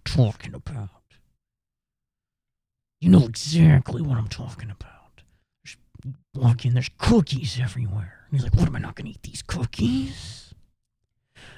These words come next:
I don't know what I'm doing, man. But yeah, the cookies are so good. The fucking cookies, the pie,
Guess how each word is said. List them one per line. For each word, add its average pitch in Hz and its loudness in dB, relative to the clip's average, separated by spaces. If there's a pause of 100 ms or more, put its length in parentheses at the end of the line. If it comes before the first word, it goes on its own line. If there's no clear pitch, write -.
(120)
I 127 4
don't 117 8
know 107 8
what 107 6
I'm 107 6
doing, 107 4
man. 104 0 (260)
But 147 6
yeah, 170 4
the 131 2
cookies 170 2
are 131 4
so 156 6
good. 143 -2
The 131 2
fucking 139 2
cookies, - 2 (260)
the 147 6
pie, 143 6